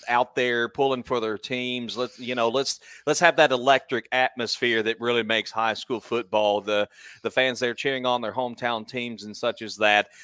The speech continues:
And, uh, you know, we've had so much in the last couple of years with covid and everything, so many things that have just, um, you know, <sighs> ravaged the sports world, so to speak. And, uh, hopefully this weekend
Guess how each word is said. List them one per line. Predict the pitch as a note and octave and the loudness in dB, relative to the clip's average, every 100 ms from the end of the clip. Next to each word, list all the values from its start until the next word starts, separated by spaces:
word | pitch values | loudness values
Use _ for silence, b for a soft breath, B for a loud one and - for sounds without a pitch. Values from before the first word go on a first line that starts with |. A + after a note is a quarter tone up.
| B - | B -6
And, | G#2 G#2 G#2 | -4 -4 -2
uh, | G#2 A2 | -2 -2
you | A2+ | -4
know, | A2 | -4
we've | A2+ A2 | -4 0
had | A3 G#3+ | -2 0
so | - C#3 | 0 2
much | B2 B2 - | 4 2 2
in | |
the | A2 | -2
last | A#2 A#2+ - | 0 0 -2
couple | B2+ A#2 | -4 -4
of | A2+ | -6
years | A#2 B2 A#2+ A2+ | -4 -2 -2 -4
with | G#2 F#2+ | -8 -4
covid | C3 C3 B2+ A#2 | -2 -2 -2 -4
and | A2+ | -4
everything, | A#2 A2 A#2+ A2+ | -6 -6 -8 -4
so | - E3+ | -2 0
many | C#3 C#3 B2 A#2 B B B B | 0 0 0 0 B B B B
things | C#3 C#3+ C#3 | -2 0 0
that | - B2 | 0 0
have | A#2+ | 0
just, | G#2 C#3 - - | -2 -4 -2 0
um, | A#2 A2 A#2+ _ _ _ _ _ - | 2 2 -4 _ _ _ _ _ -10
you | C#3+ | -2
know, | D3 B2+ B2+ C3 - - | 2 4 2 0 -6 -8
<sighs> | - C3+ | -10 0
ravaged | C#3+ F3 D#3+ D#3+ A#2+ - | 4 6 4 0 -4 -6
the | C3 | -6
sports | - D#3 D#3+ C#3+ - | -4 -2 0 0 -2
world, | A#2+ A#2+ A#2+ A2+ G#2+ | -4 0 2 0 -4
so | C#3+ B2+ | -4 -2
to | A2+ | -4
speak. | - A#2+ G#2 G2+ - | -6 -2 -2 -2 -6
And, | G#2 G2+ | -8 -2
uh, | G#2+ | -2
hopefully | B2 F#3+ G3 E3+ D#3+ B B B | 0 -2 0 0 0 B B B
this | - B3 F#3+ | -2 -2 0
weekend | G3 F#3 F3+ F3 F3 E3+ D#3+ | -2 0 -4 0 0 -2 -12